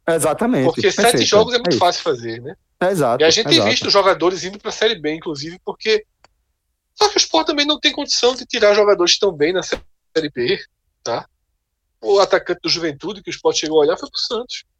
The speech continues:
Speaker 2: Assim, vamos aceitar que o time é esse, pô.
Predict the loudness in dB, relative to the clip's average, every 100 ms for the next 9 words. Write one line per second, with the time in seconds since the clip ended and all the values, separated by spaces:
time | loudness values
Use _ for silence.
0 | _ _ _ _ _ _ _ _ _ _
1 | _ _ -6 0 0 0 -8 -18 _ _
2 | _ _ _ _ _ _ _ _ _ _
3 | _ _ _ -14 0 4 6 4 4 2
4 | 0 2 0 0 -4 -4 0 4 2 0
5 | -10 -18 -20